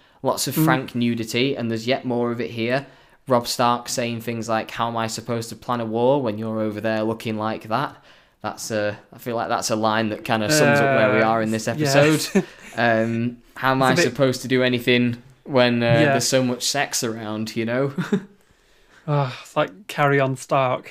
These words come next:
Speaker 2: <laughs> you know?
Speaker 1: Very, very, very corny, yes.
Speaker 2: Mm.
Speaker 1: Um, but I think this is quite a sweet and tender scene, to be honest. Like, we get some good news,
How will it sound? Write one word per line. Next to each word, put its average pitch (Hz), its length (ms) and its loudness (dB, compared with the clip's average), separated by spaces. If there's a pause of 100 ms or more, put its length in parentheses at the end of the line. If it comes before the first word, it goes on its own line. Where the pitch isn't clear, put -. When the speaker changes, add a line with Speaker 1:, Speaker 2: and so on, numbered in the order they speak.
Speaker 2:
<laughs> - 100 -20
you 156 240 2
know? 151 100 4 (360)
Speaker 1:
Very, 180 280 4
very, 196 360 6
very 170 320 4
corny, 131 480 4
yes. 113 500 -4 (300)
Speaker 2:
Mm. 151 320 0 (180)
Speaker 1:
Um, 143 640 0 (1600)
but 269 400 2
I 214 100 4
think 254 220 -4
this 233 140 0
is 233 100 -4
quite 220 280 0
a 196 60 -2
sweet 202 380 -2
and 196 120 -4
tender 196 280 0
scene, 185 380 4
to 190 80 -6
be 175 120 -2
honest. 175 300 0
Like, 160 180 0
we 156 80 0
get 156 200 -2
some 156 140 -2
good 143 180 0
news, 170 560 2